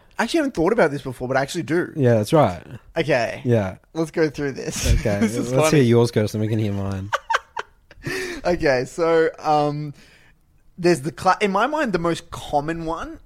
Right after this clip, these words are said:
Speaker 1: is the classic, probably between the ages sixteen, seventeen-year-old, edgy teenager that listens to Travis Scott
Speaker 2: Okay.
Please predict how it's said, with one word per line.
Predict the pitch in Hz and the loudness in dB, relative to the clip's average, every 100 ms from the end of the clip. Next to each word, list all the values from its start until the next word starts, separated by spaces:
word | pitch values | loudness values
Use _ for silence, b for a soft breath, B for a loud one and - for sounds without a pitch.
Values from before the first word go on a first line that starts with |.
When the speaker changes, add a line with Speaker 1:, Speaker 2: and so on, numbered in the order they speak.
| - | -10
Speaker 1:
is | 151 131 | -10 -8
the | 139 | -12
classic, | - - 165 208 220 262 - - _ _ _ _ _ _ _ _ | -12 -2 0 0 -2 -12 -12 -20 _ _ _ _ _ _ _ _
probably | - 165 175 | -6 -2 -2
between | 160 160 160 | -4 -6 -4
the | 151 | -2
ages | 147 139 - | -4 -4 -10
sixteen, | - 170 - 185 185 | -8 -8 -8 -6 -6
seventeen-year-old, | 175 - 147 143 139 143 139 139 135 127 127 123 123 - b b b b b _ | -6 -2 -2 -2 -4 -4 -4 -4 0 2 2 0 -6 -14 b b b b b _
edgy | 156 165 147 170 170 165 | 2 2 0 -4 -2 -4
teenager | - - 147 139 135 131 143 131 127 127 b b b | -8 -8 -4 -2 -2 0 2 4 4 2 b b b
that | - 143 | 0 0
listens | 143 147 160 139 | 0 -4 -6 -10
to | 135 | -6
Travis | 165 147 160 | 2 2 2
Scott | - - 143 131 131 - _ - | -2 2 6 6 6 0 _ -12
Speaker 2:
Okay. | 123 117 104 95 | -6 -4 -4 -6